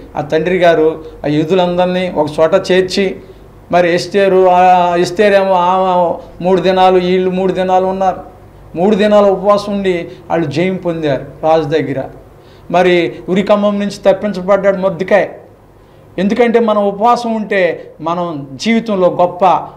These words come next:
అద్భుత కార్యాలు చేసే దేవుడు ఆయన. శిష్యులు అడిగారు, "అయ్యా, మేము దెయ్యాలు ఎలగొట్టలేకపోతున్నాం,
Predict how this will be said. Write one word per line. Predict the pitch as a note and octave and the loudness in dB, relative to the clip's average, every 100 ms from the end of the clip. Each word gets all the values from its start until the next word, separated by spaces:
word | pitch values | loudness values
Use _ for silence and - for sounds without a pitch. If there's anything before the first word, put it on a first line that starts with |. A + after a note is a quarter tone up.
| - | -6
అద్భుత | F3 E3+ G3 | -4 -4 -6
కార్యాలు | A3 F#3+ F3 E3+ D3+ D#3 D#3 | -2 2 4 4 2 -2 -4
చేసే | E3 D#3 D#3+ | -4 -2 -2
దేవుడు | C#3 D3 C3+ A#2 | 0 0 0 -2
ఆయన. | G#2+ - - - - - - - - | -4 -10 -20 -20 -20 -20 -20 -20 -10
శిష్యులు | - B3+ D#4+ F#4 | 0 2 4 4
అడిగారు, | D#4 B3+ A#3 D#3+ B2 - - - | 4 4 0 -2 -6 -16 -20 -12
"అయ్యా, | F#3 C4 | 0 2
మేము | C#4+ B3 A#3 | 2 0 0
దెయ్యాలు | F#3 B3 D4 | 0 2 2
ఎలగొట్టలేకపోతున్నాం, | C4+ B3 B3+ B3+ B3 A3+ A3 G#3+ G3+ F#3+ | 2 2 2 0 -2 0 0 -2 -4 -6